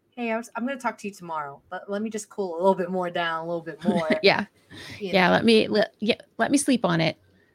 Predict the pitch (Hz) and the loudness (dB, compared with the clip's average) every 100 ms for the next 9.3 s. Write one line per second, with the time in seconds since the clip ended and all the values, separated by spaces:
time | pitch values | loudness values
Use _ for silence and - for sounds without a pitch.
0 | - 240 208 165 170 180 214 185 180 - | -8 4 6 6 2 0 2 2 2 -6
1 | 170 160 - _ _ 196 180 165 170 170 | -10 -12 -16 _ _ 2 4 4 0 -4
2 | 175 226 240 220 - - - - 254 285 | -2 4 4 4 0 -4 -10 -6 0 0
3 | 285 311 311 294 - - 262 254 254 262 | 2 2 4 2 -2 0 2 4 4 6
4 | 262 240 - - 247 247 - 233 - 233 | 6 2 -4 -4 2 2 4 2 4 0
5 | - 214 - - _ _ _ _ _ - | 4 2 2 -10 _ _ _ _ _ 4
6 | 202 - 254 349 208 - 214 214 208 226 | 4 4 2 4 2 2 4 4 2 0
7 | 214 196 - - 294 214 214 185 - - | 2 2 2 -2 -4 0 2 0 -2 -14
8 | - _ _ _ _ _ _ _ 220 220 | -20 _ _ _ _ _ _ _ 8 8
9 | 214 202 | 8 4